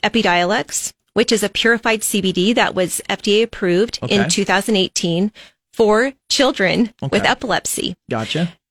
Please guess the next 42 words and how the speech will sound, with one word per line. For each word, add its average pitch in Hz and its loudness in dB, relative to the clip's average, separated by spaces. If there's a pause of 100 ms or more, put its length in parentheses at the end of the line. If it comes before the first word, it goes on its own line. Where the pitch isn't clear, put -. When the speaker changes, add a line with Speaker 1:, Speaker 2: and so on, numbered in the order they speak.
(200)
Speaker 1:
And 233 2
so, 247 2
um, 208 0 (600)
you 233 4
know, 269 4
there, 285 0 (320)
to 269 0
say 349 4
that 226 0 (120)
it 214 0
hasn't 202 -2
been 180 0
studied, 285 2
hasn't 196 -2
gone 185 0
through 190 0
the 175 4
F 175 -2
D 170 0
A 170 2
process, 247 -2
that's - -4
not 226 0
true 175 0
because 233 0
Speaker 2:
Okay. 233 2
Speaker 1:
these 233 4
have 170 0
Marinol, 190 2
Dronabinol, 175 0 (280)
Epidiolex - 0 (320)
Speaker 2:
So 190 4
Speaker 1:
are 208 4
Speaker 2:
we 226 4
Speaker 1:
the 233 6
Speaker 2:
have 196 0
a - 2
Speaker 1:
three. 190 4
Speaker 2:
similar 214 2
like 170 0
product 139 -2
Speaker 1:
Yes. - -2